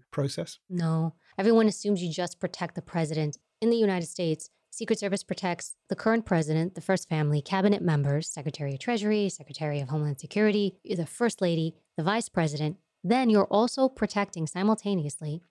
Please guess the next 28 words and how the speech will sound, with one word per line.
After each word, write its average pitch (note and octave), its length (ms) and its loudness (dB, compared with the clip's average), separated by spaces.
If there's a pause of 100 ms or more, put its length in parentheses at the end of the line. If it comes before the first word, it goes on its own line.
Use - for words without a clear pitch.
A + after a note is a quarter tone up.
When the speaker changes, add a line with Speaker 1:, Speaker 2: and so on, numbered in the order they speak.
Speaker 2:
all G3 160 4
the F#3 80 2
former C#4 480 0
presidents, E3 640 -4 (360)
all G#3+ 140 4
the G3+ 80 0
former C#4 420 0
first - 320 -4
ladies, D#3 500 -2
and F#3 200 -2
then G#3 360 0 (280)
foreign G3 300 2
heads F3+ 180 -2
of D#3+ 100 -6
state. G#3 420 -2 (200)
So - 120 -6
when F3+ 80 2
the E3+ 80 0
prime A#3 240 0
minister, G#3+ 420 2
let's F3+ 300 -4
say, F3 160 0
of D3+ 80 -4
the E3 80 0
United E3 320 0
Kingdom F3+ 360 2 (480)
comes G3+ 460 -2
to E3 400 0